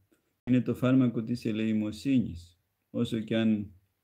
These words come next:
ε, φαίνεται άσχετο το ένα από το άλλο, όμως η ελεημοσύνη διώχνει τη λύπη.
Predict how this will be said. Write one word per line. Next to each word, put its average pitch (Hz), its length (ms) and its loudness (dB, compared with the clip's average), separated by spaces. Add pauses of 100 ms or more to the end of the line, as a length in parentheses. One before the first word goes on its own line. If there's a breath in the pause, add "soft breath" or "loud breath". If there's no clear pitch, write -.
(560)
ε, 104 380 0
φαίνεται 117 380 0
άσχετο 123 540 0
το 101 120 -4
ένα 101 200 2
από 92 220 -6
το 92 160 -6
άλλο, 95 420 -4 (800)
όμως 127 440 4
η 117 120 2
ελεημοσύνη 110 800 2
διώχνει 135 460 0
τη 127 120 0
λύπη. 123 440 -2